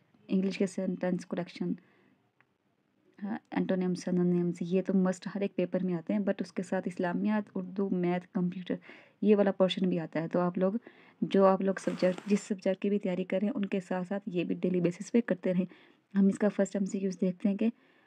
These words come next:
आज का जो topic है हमारा हज़रत मूसा अलैहिस्सलाम, इसका first एमसीक्यूज़ है,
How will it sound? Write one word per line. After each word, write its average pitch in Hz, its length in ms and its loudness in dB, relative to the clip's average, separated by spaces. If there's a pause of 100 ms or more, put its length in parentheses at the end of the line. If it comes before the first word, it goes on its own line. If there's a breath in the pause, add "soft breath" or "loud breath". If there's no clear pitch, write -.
(580 soft breath)
आज 190 180 0
का 220 100 -2
जो 208 120 4
topic 202 380 0
है 208 60 6
हमारा 202 220 4
हज़रत 202 200 4
मूसा 180 260 0
अलैहिस्सलाम, 226 460 2
इसका 233 240 -2
first 190 260 -2
एमसीक्यूज़ 190 500 -2
है, 196 40 4